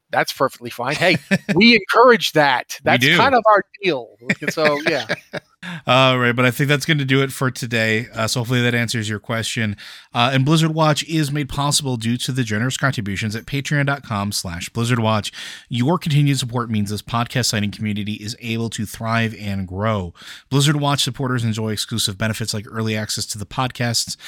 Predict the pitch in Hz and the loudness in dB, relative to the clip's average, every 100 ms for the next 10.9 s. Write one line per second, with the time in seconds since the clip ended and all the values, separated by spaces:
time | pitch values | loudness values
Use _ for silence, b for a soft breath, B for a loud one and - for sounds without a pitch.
0 | B B 117 101 143 135 135 120 110 113 | B B -4 0 0 2 0 0 -4 -4
1 | 107 101 - 104 123 107 98 110 101 98 | -2 -4 -4 -4 -4 -6 -4 -4 -4 -4
2 | - 107 107 98 98 92 - 110 107 B | -4 -6 -4 -6 -8 -10 -6 -4 -4 B
3 | B B 110 107 107 98 - 101 - 107 | B B -4 -2 -2 -2 -4 -2 -2 -2
4 | 92 - 107 98 95 B B B 147 151 | -4 -4 -2 -2 -4 B B B 2 4
5 | 147 151 135 - - 135 127 143 139 151 | 4 2 2 0 -2 -4 -2 -2 0 0
6 | 151 143 139 135 131 123 120 110 110 123 | -2 0 -2 -2 -4 -4 -4 -2 -2 -4
7 | 110 127 127 113 120 113 110 - 104 101 | -2 0 0 -2 -4 -2 -4 -4 -6 -6
8 | 113 101 110 107 107 101 113 107 117 107 | -10 -8 -6 -4 -4 -4 -6 -6 -6 -4
9 | 113 107 - 104 101 107 - 107 101 98 | -2 -4 -4 -8 -6 -6 -6 -6 -4 -4
10 | 98 - B B B - 120 113 | -6 -10 B B B 0 2 2